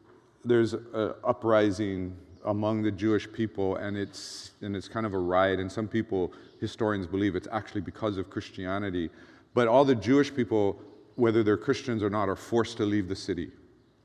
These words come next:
But they're starting to come back. And of course, they're coming back, and they're coming back to a church that's been without them for a while, and it's different.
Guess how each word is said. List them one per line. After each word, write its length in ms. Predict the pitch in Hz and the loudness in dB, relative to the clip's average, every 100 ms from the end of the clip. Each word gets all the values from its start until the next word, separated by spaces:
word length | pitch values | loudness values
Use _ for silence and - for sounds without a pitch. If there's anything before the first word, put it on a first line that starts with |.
| _ _ _ _ _ _ _ _ | _ _ _ _ _ _ _ _
But 140 | 117 | 0
they're 100 | 139 | 2
starting 440 | 113 - 117 131 117 | 2 4 4 4 0
to 80 | 113 | -4
come 240 | - 107 | -4 -6
back. 480 | 87 90 57 57 - - _ _ _ _ _ _ | -2 0 0 -6 -16 -20 _ _ _ _ _ _
And 100 | 151 | 2
of 80 | 143 | 4
course, 240 | 165 147 | 4 4
they're 120 | - 131 | 4 2
coming 340 | 135 113 110 | 0 0 4
back, 480 | 160 185 131 110 - | 6 6 4 0 -4
and 120 | 120 | 0
they're 100 | 113 | 0
coming 260 | 127 123 110 | 0 -2 2
back 420 | 123 143 127 - - - _ _ - | 4 4 0 -8 -20 -20 _ _ -4
to 260 | 135 123 | 0 2
a 60 | 107 | 0
church 540 | - - 165 - - - | -4 0 0 0 -6 -4
that's 220 | 104 - | -4 -4
been 320 | - 123 135 | -2 0 2
without 400 | 110 90 110 - | 2 0 -2 -4
them 160 | 107 90 | -8 -6
for 160 | - | -6
a 40 | 87 | -2
while, 400 | 85 87 85 - | 0 0 0 -4
and 120 | 110 | -6
it's 200 | 101 - | -6 -8
different. 520 | - 110 - 107 90 | -8 -10 -8 -10 -10